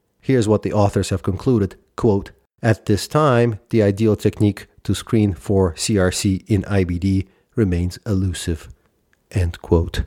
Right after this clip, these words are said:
I couldn't agree more. I don't do dye-based endoscopy myself, but I can't say that I don't think it does anything, because when I'm really worried about dysplasia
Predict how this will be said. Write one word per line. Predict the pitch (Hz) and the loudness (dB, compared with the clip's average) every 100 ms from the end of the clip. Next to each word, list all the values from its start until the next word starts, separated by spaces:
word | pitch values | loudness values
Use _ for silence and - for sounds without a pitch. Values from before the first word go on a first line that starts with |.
| - - _ - | -10 -20 _ -6
I | 175 | -4
couldn't | 170 139 127 | -2 0 0
agree | 120 131 | 0 0
more. | 143 156 107 82 _ _ _ _ _ | 0 0 0 -2 _ _ _ _ _
I | 107 117 | -4 -2
don't | 107 113 143 - | 0 -2 -2 -2
do | 110 98 | -2 0
dye-based | 98 92 87 90 85 - | 0 0 0 0 -2 -8
endoscopy | - 95 90 87 - 92 | -4 -2 0 -2 -4 -4
myself, | 85 80 104 92 - - _ - | -4 -2 0 0 -4 -20 _ -2
but | 135 | 0
I | |
can't | - 139 - | 2 0 0
say | 135 120 | 0 2
that | 110 - | 0 2
I | 107 | 2
don't | 104 | 2
think | 104 | 2
it | 95 | 0
does | 107 120 | 0 0
anything, | 120 82 117 107 113 - | 0 -2 -4 -4 -6 -4
because | 117 113 101 | -2 0 0
when | 110 | 0
I'm | 107 104 | 0 2
really | 120 110 | 0 0
worried | 107 107 98 98 | 0 0 0 0
about | 95 92 | -2 -2
dysplasia | 92 - 104 98 92 | -4 -2 0 2 0